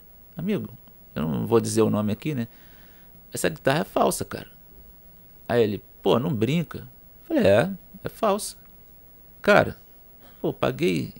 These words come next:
seis mil nessa guitarra." Aí eu falei, "É, infelizmente você comprou gato por lebre aí."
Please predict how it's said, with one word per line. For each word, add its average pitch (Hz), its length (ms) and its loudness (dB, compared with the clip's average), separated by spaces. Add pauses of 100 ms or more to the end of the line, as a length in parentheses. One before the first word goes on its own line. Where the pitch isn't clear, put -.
seis - 460 -2
mil 151 140 -4
nessa 156 260 -4
guitarra." 117 560 -2 (500)
Aí - 140 -6
eu - 60 -4
falei, - 260 -4
"É, - 220 -8 (120)
infelizmente 104 640 -4
você 175 480 -2 (320)
comprou - 380 0
gato 110 280 2
por 165 160 0
lebre 117 300 2
aí." 104 220 0